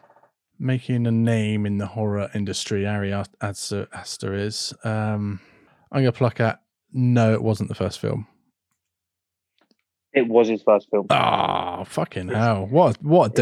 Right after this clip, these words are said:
Speaker 1: debut.
Speaker 2: It's, yeah, um, uh, what a film that is. That's a,
Speaker 1: Yeah.
Speaker 2: a, a sort of shock to the senses. And there's one more, mate. The last one is, um, Mean Streets, director Martin Scorsese. Do you think this was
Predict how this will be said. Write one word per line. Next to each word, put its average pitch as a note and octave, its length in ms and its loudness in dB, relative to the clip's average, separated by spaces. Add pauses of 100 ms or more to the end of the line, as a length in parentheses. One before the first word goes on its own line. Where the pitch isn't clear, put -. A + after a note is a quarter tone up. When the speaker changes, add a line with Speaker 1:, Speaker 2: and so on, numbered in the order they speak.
Speaker 1:
debut. G#2 360 4 (920)
Speaker 2:
It's, A#2+ 340 -4
yeah, E3 400 6 (120)
um, C#3 220 4
uh, B2+ 80 0
what C#3+ 360 4
a - 20 -18
film A#2+ 200 2
that B2+ 260 4
is. F#2+ 60 -6
That's B2 220 -2
a, G#2+ 120 2 (200)
Speaker 1:
Yeah. G2+ 320 -4
Speaker 2:
a, A#2 440 -4
a - 20 -10
sort A2+ 220 -8
of - 40 -16
shock - 320 -2
to A2+ 60 -12
the A2 100 0
senses. A#2+ 520 0
And G3 200 4 (220)
there's A3 160 6
one C4+ 180 8
more, G#3 140 4
mate. G3+ 240 2 (120)
The F#3 100 4
last G#3+ 440 4
one D#3+ 320 2
is, D#3+ 200 -6 (480)
um, C#3+ 280 0
Mean F#3 360 -4
Streets, - 580 -2 (160)
director D#3 380 0
Martin E3+ 480 -2
Scorsese. C3+ 880 -2 (240)
Do G3+ 40 -2
you A3 220 0
think C#3+ 240 -2
this C3+ 180 -8
was C3 200 -4